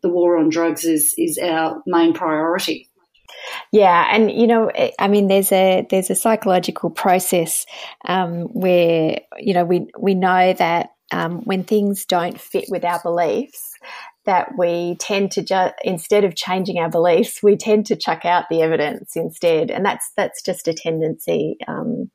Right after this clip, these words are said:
Speaker 2: generally for, for people. So,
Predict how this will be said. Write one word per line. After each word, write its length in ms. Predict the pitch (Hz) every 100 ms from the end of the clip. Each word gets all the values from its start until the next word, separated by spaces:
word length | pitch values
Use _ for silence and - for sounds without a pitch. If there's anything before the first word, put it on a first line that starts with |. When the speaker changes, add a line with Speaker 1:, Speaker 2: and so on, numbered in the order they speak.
| - - - - _ _ -
Speaker 2:
generally 640 | 185 175 180 160 147 156
for, 580 | 160 - 175 165 156 156 - -
for 100 | - 160
people. 420 | - 180 185 175
So, 380 | 196 190 185